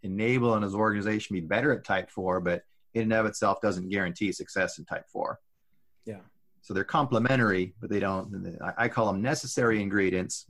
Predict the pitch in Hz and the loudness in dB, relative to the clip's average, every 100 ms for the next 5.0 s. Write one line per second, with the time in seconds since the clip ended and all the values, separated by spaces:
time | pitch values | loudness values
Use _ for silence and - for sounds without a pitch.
0 | - 107 - 95 85 82 - _ _ _ | -6 -6 -6 -8 -6 -8 -10 _ _ _
1 | _ - 113 107 110 101 95 107 90 90 | _ -6 -2 2 0 0 -4 0 0 0
2 | 101 95 - 95 87 101 95 90 87 - | -2 -2 -2 -2 -2 0 0 0 -4 -8
3 | - 127 - 85 - 90 90 85 95 90 | -2 -2 -2 -8 -8 -2 -2 -2 -2 -4
4 | - - 82 - 85 78 78 - - - | -4 -6 -6 -6 -10 -8 -10 -8 -8 -8